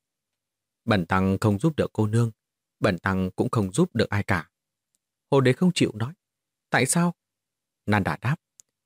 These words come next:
muốn vãng sinh về thế giới đó thì tự mình làm lấy,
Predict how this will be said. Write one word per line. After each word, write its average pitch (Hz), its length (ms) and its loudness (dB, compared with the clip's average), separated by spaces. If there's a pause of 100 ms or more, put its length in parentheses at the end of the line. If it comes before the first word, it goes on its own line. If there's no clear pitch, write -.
muốn 107 240 4
vãng 113 220 0
sinh 101 360 2
về 80 260 0
thế 107 100 0
giới 131 180 -2
đó 127 260 -4 (340)
thì 131 120 2
tự 113 160 2
mình 104 260 2
làm 92 200 -2
lấy, 143 240 0